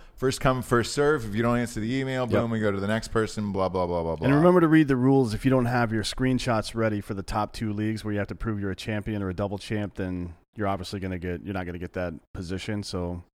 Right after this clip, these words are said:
Speaker 1: Correct.
Speaker 2: have your shit
Speaker 1: But
Speaker 2: ready.
Speaker 1: there's nothing wrong with the Underdogs Leagues.
Speaker 2: No,
Speaker 1: Those
Speaker 2: there's two
Speaker 1: get,
Speaker 2: other
Speaker 1: those
Speaker 2: leagues,
Speaker 1: get
Speaker 2: yeah.
Speaker 1: aggressive, man.
Speaker 2: They do.
Speaker 1: Those get real aggressive.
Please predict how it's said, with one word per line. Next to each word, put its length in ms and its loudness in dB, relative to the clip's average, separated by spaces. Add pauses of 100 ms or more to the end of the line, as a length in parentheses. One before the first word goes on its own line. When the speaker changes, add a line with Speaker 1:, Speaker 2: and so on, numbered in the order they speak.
Speaker 1:
Correct. 380 2
Speaker 2:
have 160 2
your 100 -2
shit 240 -2
Speaker 1:
But 60 6
Speaker 2:
ready. 140 6
Speaker 1:
there's 140 2
nothing 380 4
wrong 240 4
with 120 -2
the 100 4
Underdogs 560 4
Leagues. 340 2
Speaker 2:
No, 100 6
Speaker 1:
Those 80 10
Speaker 2:
there's 180 6
two 160 6
Speaker 1:
get, 80 12
Speaker 2:
other 100 6
Speaker 1:
those 200 8
Speaker 2:
leagues, 200 2
Speaker 1:
get 40 0
Speaker 2:
yeah. 100 2
Speaker 1:
aggressive, 520 4
man. 360 0 (160)
Speaker 2:
They 100 0
do. 260 -2 (140)
Speaker 1:
Those 200 2
get 180 -4
real 500 -2
aggressive. 720 -10